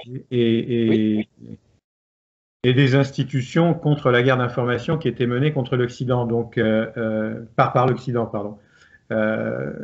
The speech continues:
Speaker 2: donc à ce moment-là, euh, il s'est passé, euh, euh, il s'est passé quelque chose.
Speaker 1: Mais vous savez, donc, donc, je dois dire, je suis,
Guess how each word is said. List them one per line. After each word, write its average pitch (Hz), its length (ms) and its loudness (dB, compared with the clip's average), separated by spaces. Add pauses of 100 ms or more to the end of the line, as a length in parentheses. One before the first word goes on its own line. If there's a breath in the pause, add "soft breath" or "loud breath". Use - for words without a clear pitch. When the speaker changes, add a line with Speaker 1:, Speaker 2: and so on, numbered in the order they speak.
(680)
Speaker 2:
donc 151 180 4
à 160 80 6
ce 156 140 -2
moment-là, 170 600 6
euh, 135 840 2
il 131 80 -6
s'est 131 160 -2
passé, 175 500 2
euh, 113 320 2 (600)
euh, 113 500 -10
il - 80 -12
s'est 123 160 -4
passé 131 260 -2
quelque 156 300 0
chose. 113 420 -2 (880)
Speaker 1:
Mais 147 220 -2
vous 139 160 -2
savez, 156 320 4
donc, 113 300 -4 (280)
donc, 123 400 0
je - 200 -10
dois 135 260 2
dire, 131 260 -2
je - 80 -12
suis, 151 480 2